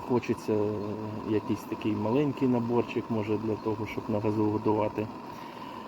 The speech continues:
А коли їздиш на мотоциклі, то можна щось ось таке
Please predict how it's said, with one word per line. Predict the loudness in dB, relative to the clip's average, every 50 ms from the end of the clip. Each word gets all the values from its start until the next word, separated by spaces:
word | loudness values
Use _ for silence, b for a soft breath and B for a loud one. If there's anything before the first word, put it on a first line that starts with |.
| B B -12 -10 -6 -2
А | 0 0 0 0 -2 -4 -4 -6 -6 -6 -6 -4 0
коли | 2 4 4 4 4 2 2
їздиш | 0 0 0 -2 -4 -2 0
на | 0 0
мотоциклі, | 2 2 2 0 2 6 4 4 6 4 0 2 4
то | 4 6
можна | 6 6 4 4 2 0 -2 -2 -4 -8 -12 -12 -10 -8 -4
щось | 0 0 0 0 -2
ось | -6 -4
таке | -2 -4 -2 2 4 4 4 4